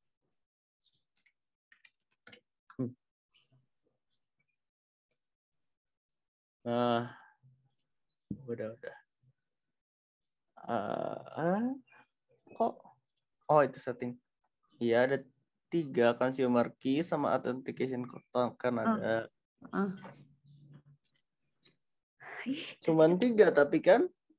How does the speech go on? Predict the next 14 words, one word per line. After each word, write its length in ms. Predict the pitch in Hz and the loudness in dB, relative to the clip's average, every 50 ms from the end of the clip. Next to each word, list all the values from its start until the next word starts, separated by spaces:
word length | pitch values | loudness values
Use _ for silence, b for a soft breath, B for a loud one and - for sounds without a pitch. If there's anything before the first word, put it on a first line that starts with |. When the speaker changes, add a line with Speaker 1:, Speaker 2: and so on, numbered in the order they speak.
| _ - | _ -10
Speaker 2:
Gue, 480 | 311 320 349 392 - - - - - - - - - - - - - - 143 - - - - - - _ _ _ _ _ _ _ _ _ _ | -8 -8 -6 -8 -10 -12 -16 -18 -18 -18 -18 -18 -18 -18 -18 -16 -14 -14 -12 -12 -12 -14 -16 -18 -20 _ _ _ _ _ _ _ _ _ _
sumpah 200 | 262 262 269 285 269 | -4 -2 -2 0 0
gue 140 | 247 277 294 | 0 0 0
terkejut 480 | 285 - 262 262 247 208 196 233 269 262 - | 0 -2 -4 -4 -4 -4 -2 -2 -4 -4 -4
loh. 160 | - 254 269 - - - _ | -8 -8 -8 -10 -12 -14 _
Iya, 320 | - 320 349 285 302 349 | -2 2 2 4 2 2
cuman 240 | - 294 269 262 254 | 0 0 0 0 0
tiga. 320 | 269 285 285 226 196 202 - - _ _ _ _ _ _ _ _ | -2 -4 -4 -4 -4 -6 -8 -10 _ _ _ _ _ _ _ _
Lima, 400 | - 294 349 415 427 415 381 294 | 0 2 2 4 6 6 6 6
yo. 320 | 240 214 226 262 - - - - | 4 4 2 0 -2 -4 -6 -4
Soalnya, 400 | 277 254 233 240 277 359 - - | -2 0 2 2 2 0 0 0
eh, 160 | - 277 - - - | -2 -4 -4 -2 -2
ini 240 | - 254 240 262 262 | 0 0 0 2 2
kan, 160 | 339 370 | 0 0